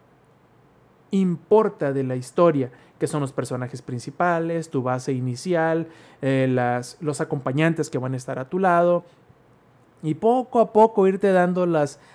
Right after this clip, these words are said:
habilidades de tu personaje principal, que es Clive. La historia, a final de cuentas, o el plot interesante, como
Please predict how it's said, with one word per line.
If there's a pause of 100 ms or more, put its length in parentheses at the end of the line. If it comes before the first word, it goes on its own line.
habilidades
de
tu
personaje
principal,
que
es
Clive. (800)
La
historia,
a
final
de
cuentas,
o
el
plot
interesante,
como